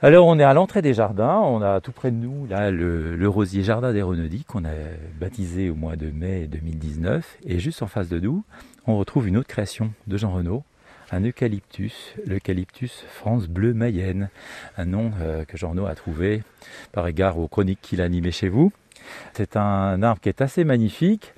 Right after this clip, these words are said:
qui se distingue des autres eucalyptus par la forme, la petitesse de ses, de ses feuilles. Jean Renaud vous raconterait que, bah, au départ, il est issu du, d'une sélection, hein.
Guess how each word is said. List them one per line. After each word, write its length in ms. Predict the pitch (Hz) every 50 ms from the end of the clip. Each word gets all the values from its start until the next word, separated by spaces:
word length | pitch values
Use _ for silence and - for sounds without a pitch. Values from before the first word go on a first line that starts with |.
| - - - - _ -
qui 140 | - 139 131
se 140 | - - 160
distingue 440 | 143 143 156 - - - 170 165 143
des 200 | 131 123 107 117
autres 300 | 135 160 160 - - 127
eucalyptus 640 | - - 127 113 117 110 _ - 131 127 117 -
par 320 | - - - 113 117 110 104
la 80 | 95
forme, 640 | 85 - - - - 120 117 120 120 110 95 82 82 - - 123
la 80 | 92 85
petitesse 600 | - 135 127 - 120 - - 120 113 107 95 95
de 120 | 95 95
ses, 420 | - - - - 90 82 80 95 120
de 140 | 107 120 127
ses 160 | - - 110
feuilles. 480 | 95 - - 113 120 156 202 208 110 90 - - - - - - - - - - -
Jean 160 | 92 110 131
Renaud 280 | 113 120 123 123 135 143
vous 160 | 123 113 101
raconterait 580 | 92 104 95 - 104 95 - - - 120 151 156
que, 480 | - - 110 101 92 90 87 87 85 80
bah, 80 | 80
au 80 | 82 85
départ, 380 | 82 82 - - 135 139 123
il 140 | 107 92 87
est 40 | 87
issu 280 | 87 82 - - 131 107
du, 240 | 90 87 82 85 - _
d'une 140 | - 120 110
sélection, 540 | 92 - 98 90 90 - - 143 143 117 95
hein. 120 | 90 98